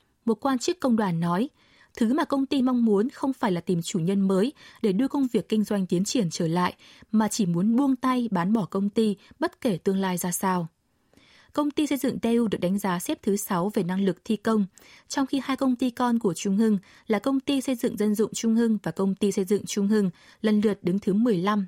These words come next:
và ba mươi lăm. coica được Quỹ Khí hậu Xanh công nhận cơ quan hợp tác chính thức. Tại một khu vực khô hạn ở miền đông El Salvador ở Nam Mỹ,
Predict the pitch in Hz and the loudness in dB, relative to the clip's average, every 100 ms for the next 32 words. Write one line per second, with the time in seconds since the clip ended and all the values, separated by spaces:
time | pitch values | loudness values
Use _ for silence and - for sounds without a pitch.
0 | - 170 160 185 190 196 196 170 _ _ | -6 -6 -4 -2 0 0 0 -4 _ _
1 | _ _ _ _ _ _ _ _ _ _ | _ _ _ _ _ _ _ _ _ _
2 | _ _ _ _ _ _ _ _ _ _ | _ _ _ _ _ _ _ _ _ _
3 | _ _ - 302 - 285 277 233 180 240 | _ _ -2 0 2 0 0 0 0 0
4 | 262 - 240 302 - - 247 226 254 233 | 0 0 0 -2 -4 -2 0 2 2 4
5 | 233 - - 214 - 208 202 - 214 247 | 2 -2 -4 -4 0 -2 -2 -2 -4 -4
6 | - 185 - 359 - _ _ _ _ _ | -2 -2 -2 -4 -6 _ _ _ _ _
7 | _ _ _ _ _ _ _ _ _ _ | _ _ _ _ _ _ _ _ _ _
8 | _ - 226 233 - 320 254 - 311 285 | _ 0 2 2 0 0 0 0 -2 0
9 | 262 - 202 180 185 185 226 226 220 220 | -2 -2 -2 0 0 0 0 0 0 -2
10 | - 214 208 202 202 - 185 170 196 202 | 0 0 0 0 0 0 -2 -2 0 2
11 | 214 320 | 2 -2